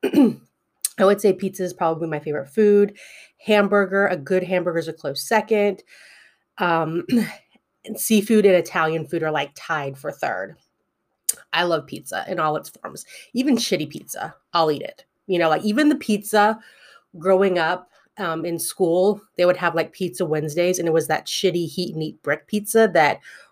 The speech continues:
was barely food. I was so excited when, um, my parents gave me money for Pizza Wednesdays, 'cause usually I brought my lunch, but Pizza Wednesdays were a real treat. And then in high school,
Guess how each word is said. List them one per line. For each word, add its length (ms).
was 160
barely 400
food. 640
I 640
was 200
so 180
excited 520
when, 520
um, 420
my 140
parents 340
gave 140
me 100
money 260
for 140
Pizza 300
Wednesdays, 540
'cause 140
usually 280
I 60
brought 240
my 100
lunch, 420
but 300
Pizza 280
Wednesdays 500
were 180
a 40
real 300
treat. 460
And 140
then 100
in 100
high 240
school, 580